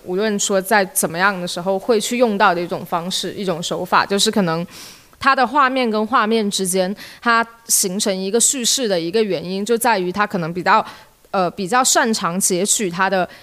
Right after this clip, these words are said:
每一个拍摄对象身上相似的一个元素。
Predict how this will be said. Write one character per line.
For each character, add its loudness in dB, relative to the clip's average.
每 0
一 -6
个 2
拍 -2
摄 0
对 2
象 -2
身 -2
上 0
相 -2
似 0
的 -2
一 -6
个 2
元 -4
素。 -2